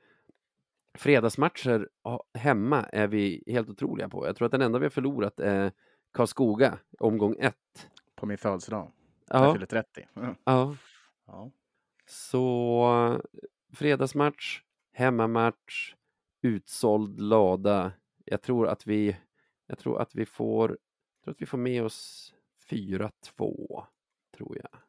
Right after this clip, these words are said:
Speaker 1: Vill du veta
Speaker 2: Hur
Speaker 1: vem i
Speaker 2: kommer,
Speaker 1: Kristianstad
Speaker 2: hur
Speaker 1: som har gjort flest poäng mot Löven den här säsongen?
Speaker 2: Hur kommer matchbilden se ut då? Kommer det vara som förra gången nere i Kristianstad?
Speaker 1: Jag tror
Speaker 2: Alltså
Speaker 1: att, eh, Kristianstad kommer gå ut hårt, men vi kommer hålla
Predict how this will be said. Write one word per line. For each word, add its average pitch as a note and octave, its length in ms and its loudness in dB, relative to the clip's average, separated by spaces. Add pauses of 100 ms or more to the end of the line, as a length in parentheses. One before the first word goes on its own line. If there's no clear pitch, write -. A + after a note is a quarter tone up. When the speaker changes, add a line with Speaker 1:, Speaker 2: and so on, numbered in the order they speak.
(400)
Speaker 1:
Vill A#2 80 -6
du A2+ 60 -2
veta A#2 200 0
Speaker 2:
Hur A#2+ 80 2
Speaker 1:
vem A#2 100 0
i - 20 -2
Speaker 2:
kommer, A#2+ 140 -4
Speaker 1:
Kristianstad C3 320 0
Speaker 2:
hur G#2+ 60 2
Speaker 1:
som G#2+ 120 -6
har G#2 60 0
gjort G2+ 120 -6
flest A2 220 -2
poäng A2+ 260 0
mot G2+ 140 -4
Löven G2+ 340 -2
den G2 100 -6
här G#2 80 -8
säsongen? F#2+ 340 -10 (400)
Speaker 2:
Hur G#2+ 60 -10
kommer A2+ 240 -10
matchbilden B2 500 -10
se - 140 -18
ut E2+ 180 -20
då? - 140 -20
Kommer A2 220 -10
det A2+ 60 -4
vara A#2+ 240 -4
som F#2+ 440 -14
förra G#2+ 240 -6
gången F#2+ 280 -12 (160)
nere G2+ 220 -16
i - 20 -16
Kristianstad? - 460 -20 (500)
Speaker 1:
Jag - 100 -20
tror B2 120 0
Speaker 2:
Alltså A#2 140 2
Speaker 1:
att, G2 100 -8
eh, E2+ 80 -4 (300)
Kristianstad C3 380 -2
kommer B2 160 0
gå A#2 140 4
ut G#2+ 100 -2
hårt, A2 360 0
men G2+ 200 0
vi G2 120 -2
kommer F#2+ 760 -2
hålla F2+ 440 -6